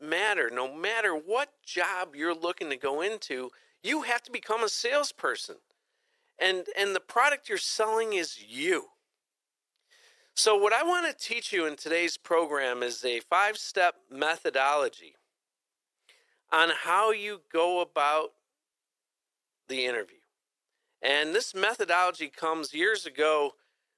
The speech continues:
Uh, I worked for a wonderful company called I B M and, uh, went through, uh,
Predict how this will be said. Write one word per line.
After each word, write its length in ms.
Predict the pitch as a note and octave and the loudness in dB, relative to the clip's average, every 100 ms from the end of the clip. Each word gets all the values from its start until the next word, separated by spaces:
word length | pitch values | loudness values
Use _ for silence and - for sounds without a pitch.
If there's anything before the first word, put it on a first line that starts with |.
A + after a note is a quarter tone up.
| - | -6
Uh, 340 | C3+ C3 B2+ A#2+ F#2+ | 0 2 2 0 0
I 120 | B2+ | -2
worked 300 | A#2 D3 D#3 | 0 -2 -2
for 160 | - C3+ | -2 -2
a 60 | |
wonderful 460 | A2+ B2+ E3 D#3+ D3+ | -2 -2 -2 -4 -8
company 380 | - D#3 - B2+ | -6 -8 -8 -12
called 340 | - B2+ A#2 | -2 0 2
I 180 | A#2+ C3 | 2 0
B 200 | B2 A#2+ | 0 -4
M 300 | A#2+ A#2+ A#2+ _ _ - | -2 -4 -10 _ _ -10
and, 440 | A#2+ A#2 A#2 A2+ A2+ | -6 -4 -4 -2 -2
uh, 240 | A2+ A2 | 0 -2
went 200 | A#2+ C3+ | -4 -6
through, 500 | - C3+ C3 B2+ A#2 | -8 -6 -4 -2 -2
uh, 200 | A2+ G#2+ | 0 -2